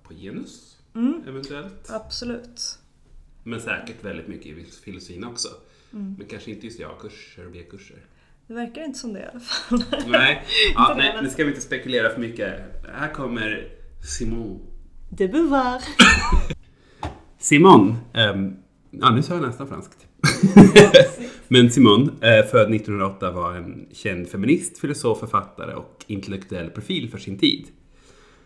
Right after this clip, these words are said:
Speaker 1: Hennes eftermäle skulle komma att lämna avtryck för, på flera områden, men kanske mest inom just den feministiska rörelsen och ideologin.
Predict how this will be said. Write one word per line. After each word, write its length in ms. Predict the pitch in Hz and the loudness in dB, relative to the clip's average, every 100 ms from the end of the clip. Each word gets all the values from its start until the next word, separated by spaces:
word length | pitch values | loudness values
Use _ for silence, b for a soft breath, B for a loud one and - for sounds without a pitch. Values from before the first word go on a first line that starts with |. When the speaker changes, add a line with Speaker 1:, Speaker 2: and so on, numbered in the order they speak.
| b | b
Speaker 1:
Hennes 240 | - 120 123 | -2 -2 -2
eftermäle 720 | 143 - 120 135 139 139 135 | -6 -2 2 4 4 4 2
skulle 200 | - 127 | 0 -10
komma 220 | 131 110 | -4 -4
att 60 | 107 | -2
lämna 300 | 101 98 98 | -2 -2 -2
avtryck 300 | 87 98 - | -4 -12 -10
för, 140 | 90 | -12
på 260 | - - 117 | -12 -12 -2
flera 300 | 180 190 123 | 2 6 4
områden, 520 | 87 80 80 82 - - | 2 -6 -10 -10 -12 -16
men 180 | - 113 | -8 -6
kanske 300 | 120 110 - | -4 -6 -2
mest 340 | 117 147 - | 0 0 -2
inom 260 | 107 104 98 | -4 -4 -4
just 220 | 90 92 | -6 -10
den 100 | 95 | -14
feministiska 720 | 95 98 98 117 - 113 110 | -12 -8 -8 -8 -10 -10 -10
rörelsen 400 | 95 82 82 87 | -8 -8 -10 -14
och 160 | 82 80 | -16 -16
ideologin. 600 | 80 82 87 143 143 120 | -18 -16 -14 -14 -14 -18